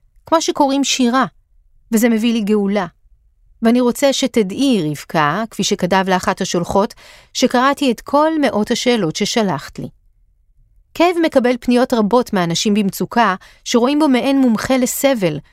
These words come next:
ואולי אף להתגברות עליו. שאלותיהם, לפי עדותו, מוציאות אותו מההתעסקות בעצמו, ומאפשרות לו להפגין את הצד הטוב ביותר שלו, רווי החמלה, ולספק את הצורך בהכרה ובאישור הדדיים, שכן מאחורי כל השאלות, לדבריו,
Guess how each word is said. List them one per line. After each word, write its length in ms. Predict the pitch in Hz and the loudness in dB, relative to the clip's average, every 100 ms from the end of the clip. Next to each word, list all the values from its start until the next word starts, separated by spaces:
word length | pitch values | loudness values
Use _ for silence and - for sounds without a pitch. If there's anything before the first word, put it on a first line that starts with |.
| _ _ | _ _
ואולי 360 | 190 202 202 202 | 0 2 2 0
אף 120 | - | -2
להתגברות 600 | 214 185 202 190 220 240 | -2 0 0 2 0 0
עליו. 260 | 196 135 151 156 - _ _ _ _ - | -2 -2 -8 -14 -20 _ _ _ _ -10
שאלותיהם, 760 | - 185 170 160 175 185 185 | 0 2 2 0 0 0 0
לפי 300 | 175 165 190 | 0 -2 0
עדותו, 440 | 170 170 - 233 247 | 0 -2 0 2 2
מוציאות 520 | 233 - 240 285 294 | 2 0 -2 0 0
אותו 180 | 311 269 | 0 2
מההתעסקות 580 | 220 202 196 - 302 311 | 2 0 -4 -2 -4 2
בעצמו, 540 | 277 214 - 180 170 175 - - 240 | 0 0 -2 0 0 -2 -12 -8 0
ומאפשרות 500 | 226 214 262 262 - | 2 2 0 0 2
לו 60 | |
להפגין 380 | 254 214 208 254 | 2 2 0 0
את 100 | 247 | 0
הצד 280 | 208 240 233 | -2 0 0
הטוב 440 | 208 - 247 247 214 | -2 0 2 2 0
ביותר 440 | 220 190 269 254 | 0 0 0 0
שלו, 380 | 226 185 147 - - _ _ _ 196 | -2 -4 -4 -6 -12 _ _ _ 0
רווי 280 | 190 226 | 2 2
החמלה, 540 | 208 - 185 190 220 175 - _ _ _ - | 0 0 0 2 0 -2 -8 _ _ _ -2
ולספק 440 | 208 - 226 277 294 | 0 0 0 0 0
את 80 | |
הצורך 460 | 226 - 254 269 269 | -2 0 0 2 0
בהכרה 540 | 214 185 - 185 185 226 | 0 0 0 2 2 2
ובאישור 500 | 220 202 - 233 226 | 0 -2 0 0 2
הדדיים, 540 | 196 180 190 262 185 151 _ _ _ _ - | 0 -2 0 0 0 -6 _ _ _ _ -8
שכן 300 | 202 185 175 | -2 0 2
מאחורי 480 | 165 - 180 185 196 | 0 0 0 0 0
כל 220 | 247 254 | 0 0
השאלות, 460 | 262 196 165 165 208 | 0 0 0 0 -2
לדבריו, 480 | 175 190 190 214 | -2 0 2 2